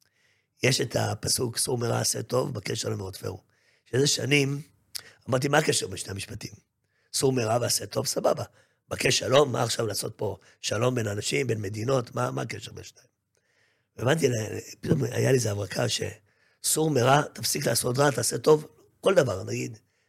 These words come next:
בן אדם אוהב לרחל. "סור מרע, תפסיק לרחל, תעשה טוב, תגיד, תגיד, תגיד דברים טובים על אחרים."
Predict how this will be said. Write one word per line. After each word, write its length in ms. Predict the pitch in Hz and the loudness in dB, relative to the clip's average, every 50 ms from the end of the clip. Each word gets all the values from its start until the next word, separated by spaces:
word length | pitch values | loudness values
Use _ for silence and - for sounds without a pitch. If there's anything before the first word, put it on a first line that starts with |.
| _ _ - | _ _ -4
בן 80 | 117 117 | -2 0
אדם 240 | 120 131 139 135 | 2 2 2 4
אוהב 140 | 131 127 127 | 4 2 2
לרחל. 380 | 120 107 98 - - - 95 90 - - _ _ _ _ _ _ _ _ _ _ _ _ - | 2 0 -2 -4 -6 -6 -8 -8 -10 -14 _ _ _ _ _ _ _ _ _ _ _ _ -6
"סור 200 | - - 160 160 | -2 0 2 2
מרע, 240 | 143 117 101 107 113 | 2 2 2 2 0
תפסיק 260 | 117 - - - - | 0 -2 0 2 4
לרחל, 380 | 147 120 110 - 131 135 151 147 | 4 4 4 2 0 0 0 0
תעשה 340 | - - - - - - | -4 -6 -6 -4 -2 -2
טוב, 180 | 151 - 147 120 | 0 0 -2 -2
תגיד, 300 | - - 139 147 160 160 139 127 - | -2 -4 -6 -4 -2 -2 -2 -2 -4
תגיד, 280 | - - - 147 - | -8 -12 -10 -8 -8
תגיד 260 | - 117 113 131 135 131 | -6 -4 -4 -4 -4 -2
דברים 220 | 120 120 123 123 | -2 -4 -4 -4
טובים 320 | 120 110 107 117 113 107 101 - _ _ _ _ _ _ | -6 -6 -6 -6 -6 -8 -10 -14 _ _ _ _ _ _
על 120 | - 107 104 | -6 -4 -4
אחרים." 260 | 95 - 87 78 78 | -4 -4 -8 -12 -12